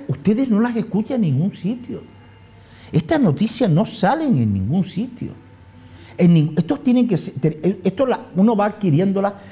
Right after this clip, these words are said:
de periódicos digitales, de informes de la policía, porque si usted no la ve en esto, usted ve a,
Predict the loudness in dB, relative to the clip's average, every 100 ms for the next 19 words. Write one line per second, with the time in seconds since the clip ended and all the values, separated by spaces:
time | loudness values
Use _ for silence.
0 | -4 0 2 2 2 2 0 0 -2 -2
1 | -2 0 0 0 -2 -4 -16 -4 2 2
2 | 2 2 2 2 2 0 0 -2 -2 0
3 | 2 2 -2 -10 -20 -2 0 2 0 0
4 | 0 2 2 0 0 0 2 2 0 0
5 | 0 2 2 2